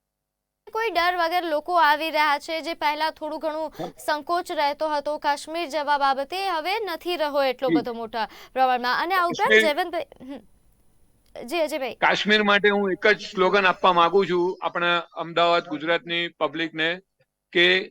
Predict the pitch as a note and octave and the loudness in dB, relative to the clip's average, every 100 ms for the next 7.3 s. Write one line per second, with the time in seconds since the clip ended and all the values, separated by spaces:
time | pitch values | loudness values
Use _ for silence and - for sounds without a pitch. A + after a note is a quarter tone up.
0 | _ F#3+ G3+ G#3 G3 E3+ G3+ G3+ E3 C#3 | _ 0 2 2 0 0 0 2 2 -2
1 | - D#3 F3+ F#3+ F3+ E3 F#3+ E3 B2+ - | -10 -6 -2 -2 -2 -4 -6 -8 -12 -8
2 | D3 D#3+ E3+ E3+ F3 E3 F3+ F3 F3 E3 | 2 2 2 2 0 2 0 -2 -4 -10
3 | E3 - F#3 F#3 E3 D#3+ F#3 D#3 D3+ - | -8 -2 0 0 -2 -2 0 2 2 2
4 | D3 C3+ G#2+ - _ _ - F3+ - E3+ | 2 2 -2 -12 _ _ -4 -4 -4 -4
5 | D#3+ E3+ G#3 G3+ G3+ F3 F3 F3 E3 E3 | -4 0 4 4 2 0 2 2 -2 0
6 | E3+ E3 D#3 D#3+ D#3+ F#3+ _ _ _ E3 | 0 0 -2 0 0 -2 _ _ _ 2
7 | F3 F3 | 4 4